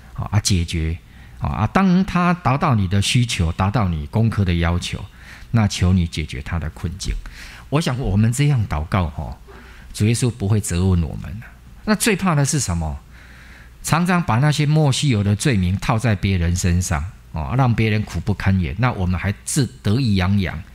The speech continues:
啊，你就是这样嘛，你看就是这样，你今天这个苦境才没有转回。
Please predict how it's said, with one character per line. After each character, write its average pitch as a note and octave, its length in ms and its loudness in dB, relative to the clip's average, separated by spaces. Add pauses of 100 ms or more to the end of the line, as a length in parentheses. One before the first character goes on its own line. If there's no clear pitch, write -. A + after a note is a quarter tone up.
啊， - 120 -4
你 D4 140 2
就 A#3+ 100 2
是 D#3 80 -4
这 G3 40 -8
样 G#3 340 0
嘛， D3 100 2
你 A#2 120 0
看 D#3+ 260 -2
就 F#3+ 120 0
是 F3+ 120 -4
这 F3+ 160 0
样， E3 160 2
你 G2+ 100 4
今 D3 200 0
天 D3 140 2
这 D#3 80 0
个 B2 120 0
苦 F2+ 220 -2
境 G#2+ 160 0
才 G2 160 2
没 G2+ 120 6
有 F#2+ 120 2
转 D2+ 240 -8
回。 - 240 -10